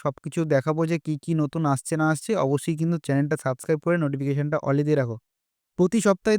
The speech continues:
তোমরা দেখতে পাচ্ছ একটা করে লেজেন্ড কার্ড আমাদের গেমে অ্যাড করা হচ্ছে। তো এই সপ্তাহে তোমাদেরকে তো শুরুতেই বললাম যে একটা আকর্ষণীয় বক্স আসছে।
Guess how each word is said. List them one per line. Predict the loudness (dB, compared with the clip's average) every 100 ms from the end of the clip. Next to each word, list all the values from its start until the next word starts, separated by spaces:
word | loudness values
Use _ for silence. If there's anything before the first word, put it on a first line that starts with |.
| 2
তোমরা | 0 0
দেখতে | 0 0
পাচ্ছ | -2 -2 -4 -4
একটা | -4 -2
করে | 0 2 2
লেজেন্ড | 0 0 -2 2
কার্ড | 0 2 0
আমাদের | 0 -2 -2
গেমে | 0 -2 -2
অ্যাড | -4 -2
করা | 0 2 2
হচ্ছে। | 0 -4 -4 -4
তো | -8 -4
এই | -4 -2
সপ্তাহে | -4 -2 -2 0 0 -2 _ _ -4
তোমাদেরকে | 0 0 0 -2
তো | -2
শুরুতেই | -2 2 2 4
বললাম | 2 2 0 0
যে | -2 -2
একটা | -2 -2
আকর্ষণীয় | -2 -4 -4 -4 -2 0
বক্স | -2 0 -4
আসছে। | -4 -4